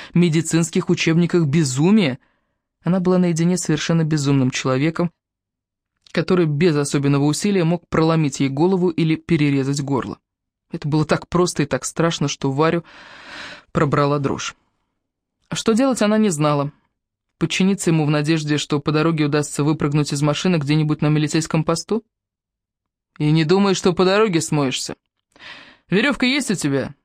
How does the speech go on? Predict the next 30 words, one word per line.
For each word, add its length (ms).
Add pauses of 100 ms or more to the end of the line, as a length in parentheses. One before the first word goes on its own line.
(460)
Или 220
ладно, 360
этим 340
вот 120
свяжу». 440 (640)
Олег 260
сорвал 360
со 100
стола 300
скатерть, 580 (380)
скрутил 520
её 180
жгутом. 580 (640)
Сумасшедший 580
блеск 320
его 160
глаз 240
противоречил 800 (360)
рациональности 760
слов 280
и 40
движений, 640 (320)
но, 120
кажется, 400
так 180
оно 200
и 40
бывает 420
у 60
душевнобольных. 1000